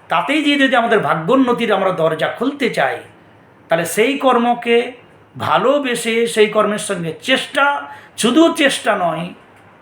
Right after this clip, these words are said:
তার সঙ্গে নিষ্ঠা যদি যোগ করি, আমরা definitely সাফল্য তো পাবই, তার সঙ্গে সম্মান, আদর,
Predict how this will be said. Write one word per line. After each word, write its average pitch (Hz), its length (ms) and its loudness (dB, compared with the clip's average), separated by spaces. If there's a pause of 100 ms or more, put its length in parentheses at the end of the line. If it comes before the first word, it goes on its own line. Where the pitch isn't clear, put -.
(540)
তার 165 140 0
সঙ্গে 127 560 -6 (260)
নিষ্ঠা 165 640 0
যদি 131 340 -10
যোগ 214 180 2 (160)
করি, 120 360 -4 (1120)
আমরা 131 300 -4
definitely 214 640 -4 (560)
সাফল্য 208 440 0
তো 220 120 -2
পাবই, 180 680 0 (600)
তার 151 120 0
সঙ্গে 170 280 -2
সম্মান, 185 760 -2 (500)
আদর, 165 600 -2